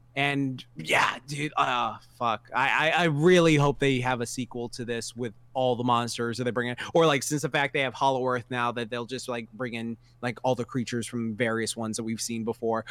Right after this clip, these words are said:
Or, you know, like, make, like, 'cause I, wh-, what do you guys feel about them making up, like, new monsters for, like, the thing? Do you just want, like, complete old stuff for, like, the fan recognition, or do you feel like you want, um,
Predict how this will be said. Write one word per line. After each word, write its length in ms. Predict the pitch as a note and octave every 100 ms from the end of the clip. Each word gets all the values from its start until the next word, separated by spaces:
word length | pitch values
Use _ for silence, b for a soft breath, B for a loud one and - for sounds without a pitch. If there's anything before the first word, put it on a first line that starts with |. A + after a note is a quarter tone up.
| B B
Or, 220 | F#3+ F3+
you 160 | D3+ D3
know, 180 | C3
like, 220 | B2 A#2 - _ _ -
make, 560 | G3+ E3 D#3+ D3 - -
like, 160 | F3+ G3+
'cause 420 | F#3+ D3 - C4 -
I, 140 | C#4 B3 B B
wh-, 260 | G#3+ A3 A#3 G3
what 80 | D4+
do 60 |
you 80 | E4+
guys 240 | C4+ G#3
feel 260 | - G3 F#3+
about 240 | E3+ D#3+
them 240 | C#3 D3+ D3
making 340 | C#3+ C#3+ C#3+
up, 140 | C#3 -
like, 340 | C3+ B2 - _ _
new 380 | - C#3+ C#3+ C#3
monsters 720 | B2+ A#2+ A#2 - B2 A#2 A#2 -
for, 220 | - B2
like, 320 | A#2 G#2 -
the 80 | A#2
thing? 240 | A#2+ A#2
Do 80 | A2+
you 60 | C#3+
just 160 | D#3+
want, 160 | F#3 D#3+
like, 180 | D3+ -
complete 320 | D3+ D3+ D3+
old 200 | C3+ C#3
stuff 300 | - D3 C#3
for, 140 | - C3
like, 180 | B2 -
the 80 |
fan 260 | - C3 C3
recognition, 600 | C3+ - C#3 C3+ D3 C#3
or 80 | B2
do 80 | C3
you 80 |
feel 180 | B2+ C#3
like 240 | C3 A#2 C3+
you 80 |
want, 340 | B2+ B2 A#2 -
um, 540 | A#2+ A#2 A2 A2 G#2